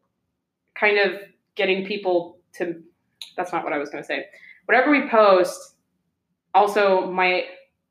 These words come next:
inspire people to view a certain way. We could speak about things or about issues, and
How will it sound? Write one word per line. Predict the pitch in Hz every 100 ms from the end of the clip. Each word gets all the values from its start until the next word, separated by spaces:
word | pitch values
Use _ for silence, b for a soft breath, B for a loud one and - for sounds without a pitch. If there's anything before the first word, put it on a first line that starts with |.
| _ _
inspire | 190 180 185 175 180 180
people | 196 190 185 185
to | 185
view | 175 175
a |
certain | 175 185 165
way. | 170 160 165
We | 175
could | 175 185 175 - -
speak | - - 202 190
about | 185 175 170 - -
things | 175 170 165 165 165
or | 165 165
about | 165 165 180
issues, | 180 - 170 160 160 160 -
and | 165 160 160